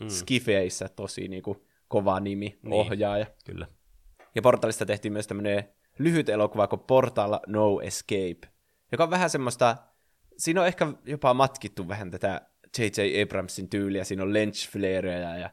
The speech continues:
Speaker 1: Niin.
Speaker 2: kaikki näyttää vähän semmoiselta synkältä ja ehkä vähän liian realistiseltakin jopa.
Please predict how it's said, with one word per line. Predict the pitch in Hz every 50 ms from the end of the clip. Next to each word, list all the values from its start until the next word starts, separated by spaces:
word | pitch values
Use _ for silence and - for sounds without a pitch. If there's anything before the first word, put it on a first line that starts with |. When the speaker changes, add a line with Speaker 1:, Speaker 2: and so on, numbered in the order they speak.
| _ _ -
Speaker 1:
Niin. | 101 92 87 87 92
Speaker 2:
kaikki | 101 113 113 - -
näyttää | 107 104 95 101 110 107 120
vähän | 143 160 160 143
semmoiselta | - 131 123 113 120 113 113 107 113 110 - - - _ _ _ _ _ _ _ _ _ _ _ _ - - _ -
synkältä | - - 117 117 110 107 107 98 95 101
ja | 98 98 -
ehkä | - 104 - 139
vähän | 135 139 143 139 123
liian | 110 104 98 98
realistiseltakin | 98 101 98 98 95 95 98 - - 95 92 101 95 90 107 101 - 95 92
jopa. | 90 87 - 98